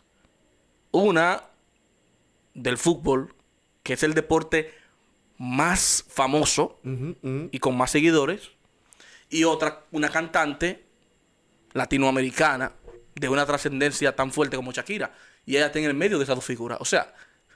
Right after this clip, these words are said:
Speaker 1: ella se hizo famosa.
Speaker 2: Así es.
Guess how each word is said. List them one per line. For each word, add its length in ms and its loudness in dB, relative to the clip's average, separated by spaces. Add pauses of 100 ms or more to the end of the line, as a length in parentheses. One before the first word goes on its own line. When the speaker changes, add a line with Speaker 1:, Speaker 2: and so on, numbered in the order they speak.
(140)
Speaker 1:
ella 280 2
se 220 -2 (100)
hizo 280 4
famosa. 440 -4 (360)
Speaker 2:
Así 260 -10
es. 120 -8